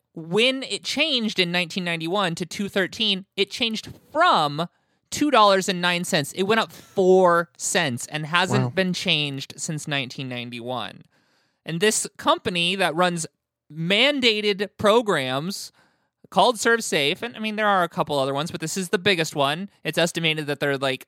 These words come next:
Speaker 1: almost seventy percent of all of this training, is a huge lobbying arm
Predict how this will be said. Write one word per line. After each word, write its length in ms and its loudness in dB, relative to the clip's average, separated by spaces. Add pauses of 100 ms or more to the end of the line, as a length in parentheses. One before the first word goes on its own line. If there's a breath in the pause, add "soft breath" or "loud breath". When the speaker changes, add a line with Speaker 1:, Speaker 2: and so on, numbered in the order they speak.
Speaker 1:
almost 400 -2
seventy 440 0
percent 440 0
of 80 -2
all 200 2
of 80 -4
this 180 -8
training, 500 -6 (880 soft breath)
is 160 0
a 80 2
huge 680 0
lobbying 580 2
arm 360 -4